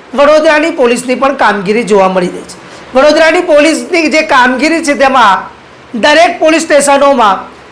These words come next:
પચાસથી સાઠ, સિત્તેર જેટલા લોકોને લાવવામાં આવે છે, પૂછપરછ કરવામાં આવે છે, અને આ લોકો રાત્રે મોડે સુધી ફરતા હોય એવા લોકોને જ પોલીસ સ્ટેશનમાં હાજરી પુરાવી પડે છે.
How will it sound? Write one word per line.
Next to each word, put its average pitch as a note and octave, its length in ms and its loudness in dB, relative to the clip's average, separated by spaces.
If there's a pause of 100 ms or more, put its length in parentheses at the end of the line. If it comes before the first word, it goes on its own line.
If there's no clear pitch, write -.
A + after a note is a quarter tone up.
(280)
પચાસથી D4+ 540 0
સાઠ, C#4+ 340 0
સિત્તેર D4+ 420 0
જેટલા C#4 340 0
લોકોને B3 600 0 (560)
લાવવામાં C#4+ 560 2
આવે D4 200 2
છે, C#4+ 300 -8
પૂછપરછ C#4 440 -2
કરવામાં C#4+ 560 0
આવે C#4+ 220 2
છે, C#4+ 120 -4 (400)
અને D#4 500 0
આ B3 140 2
લોકો D4 420 2
રાત્રે A#3+ 380 2
મોડે A#3+ 300 0
સુધી A#3+ 380 -4 (1000)
ફરતા C4+ 280 0
હોય C4 340 2 (160)
એવા B3+ 220 2
લોકોને C#4+ 460 0
જ D4 120 -8
પોલીસ A#3+ 220 -2
સ્ટેશનમાં A#3+ 1080 -2
હાજરી B3+ 360 0
પુરાવી B3+ 400 0
પડે - 260 -12
છે. - 180 -18